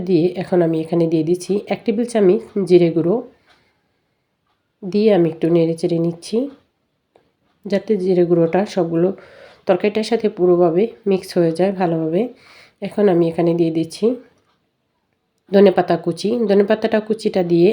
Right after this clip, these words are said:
আমি আবার একটু ঢাকনা দিয়ে ডেকে রেখে দিয়েছি। রেখে দিয়ে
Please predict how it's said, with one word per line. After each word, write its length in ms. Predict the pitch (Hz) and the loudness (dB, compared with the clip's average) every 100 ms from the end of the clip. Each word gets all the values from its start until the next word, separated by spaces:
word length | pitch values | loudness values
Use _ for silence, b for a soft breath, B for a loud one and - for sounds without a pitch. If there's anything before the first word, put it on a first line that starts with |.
| - | 2
আমি 120 | 180 | 2
আবার 200 | 170 180 | 2 0
একটু 240 | 214 220 190 226 - | -2 0 -2 -2 -2
ঢাকনা 260 | 202 180 175 | -2 0 0
দিয়ে 160 | 170 165 | 0 0
ডেকে 200 | 165 175 | -2 -2
রেখে 240 | 170 170 | -2 -2
দিয়েছি। 360 | 175 175 170 240 269 - b b b b b _ _ _ _ - | 2 2 0 -6 -8 -12 b b b b b _ _ _ _ -8
রেখে 220 | 214 220 | -4 0
দিয়ে 180 | 214 208 | 2 4